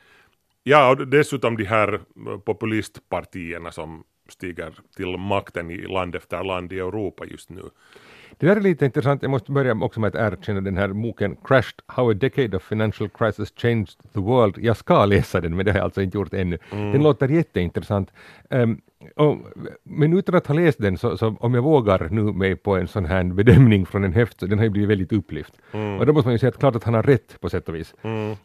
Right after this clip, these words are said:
Speaker 2: Samtidigt så, så kan man också påstå att han har fel. Alltså, eh, det beror lite på synvinkel här. Alltså, säkert har han jättebra poänger, det är ju därför den har blivit så hyllad. Men samtidigt är det ju så att ekonomin nästlar in sig i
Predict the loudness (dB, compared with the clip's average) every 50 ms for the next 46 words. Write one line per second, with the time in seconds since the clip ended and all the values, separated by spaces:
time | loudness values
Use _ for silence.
0 | -8 -2 0 2 2 4 2 2 0 0 -2 -2 -2 -2 -2 0 0 0 -2 -4
1 | -6 -4 0 0 2 2 0 0 -4 -4 -2 -2 -2 0 0 -2 -2 0 0 -2
2 | 0 0 0 -2 -2 -2 -6 -6 -8 -6 -2 -4 -4 -4 -6 _ -20 -20 _ _
3 | -12 -4 -2 0 2 2 0 0 -4 -12 -18 -20 -20 -20 -12 -4 0 2 2 2
4 | 2 2 2 2 2 0 -2 -2 -4 -2 0 2 2 2 2 0 0 -2 -2 -2
5 | 0 0 -2 -2 -4 -8 -10 -6 -2 -2 -2 0 -2 -4 -4 -2 -2 -2 0 0
6 | 2 2 2 2 2 0 -4 -2 0 -2 0 2 2 2 2 2 0 0 0 2
7 | 0 0 -2 -4 -6 -6 -6 -6 -6 -6 -6 -6 -4 -2 -2 -2 -4 -6 -8 -10
8 | -14 _ _ -20 -20 -20 -20 _ _ -8 -2 0 0 2 2 2 2 2 2 0
9 | 0 0 0 2 2 2 2 2 0 0 0 0 2 2 2 2 2 2 2 2
10 | 2 0 -2 -4 _ _ _ _ _ _ _ _ 2 4 4 4 2 2 0 -2
11 | -2 -2 -4 -2 2 4 4 4 4 2 2 -2 -2 -2 -4